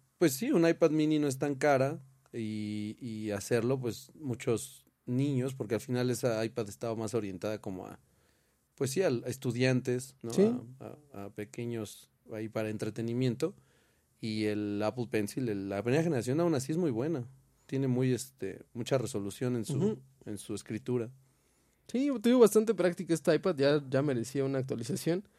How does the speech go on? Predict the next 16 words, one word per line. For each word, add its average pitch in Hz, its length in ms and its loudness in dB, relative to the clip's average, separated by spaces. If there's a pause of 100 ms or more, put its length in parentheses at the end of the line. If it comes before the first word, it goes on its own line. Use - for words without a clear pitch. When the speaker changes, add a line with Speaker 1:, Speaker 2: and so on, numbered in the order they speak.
(320)
Speaker 2:
El 147 180 6
iPad 165 300 8
Air, 170 280 6
que 135 140 4
es, 123 180 2
este, 110 640 -2
pues, 123 240 -2
un 139 100 0
poquito 135 300 2
más 139 160 2
grande, 151 300 2
de 120 500 -2
diez 131 220 0
punto 135 180 -2
cinco 135 220 0
pulgadas, 151 480 2